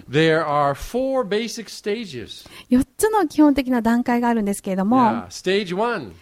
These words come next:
Speaker 2: 第一段階。
Speaker 1: Excitement.
Speaker 2: 興奮ですね。
Speaker 1: えー、I think it's good.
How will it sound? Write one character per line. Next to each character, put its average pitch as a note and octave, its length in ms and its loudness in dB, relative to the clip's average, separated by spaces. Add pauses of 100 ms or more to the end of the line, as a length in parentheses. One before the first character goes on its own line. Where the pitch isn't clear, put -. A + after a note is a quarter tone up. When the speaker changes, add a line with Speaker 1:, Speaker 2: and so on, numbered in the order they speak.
(380)
Speaker 2:
第 B3+ 200 2
一 - 120 -2
段 D4+ 160 6
階。 - 180 -4 (520)
Speaker 1:
Excitement. D#3 580 -2 (380)
Speaker 2:
興 B3+ 180 4
奮 B3 220 2
で B3 80 0
す D3 80 -4
ね。 A3+ 220 6
Speaker 1:
え B3+ 380 0
ー、 G#3 40 -10 (1500)
I D3+ 120 -4
think C4+ 160 2
it's A3+ 220 -4
good. A#3+ 440 -2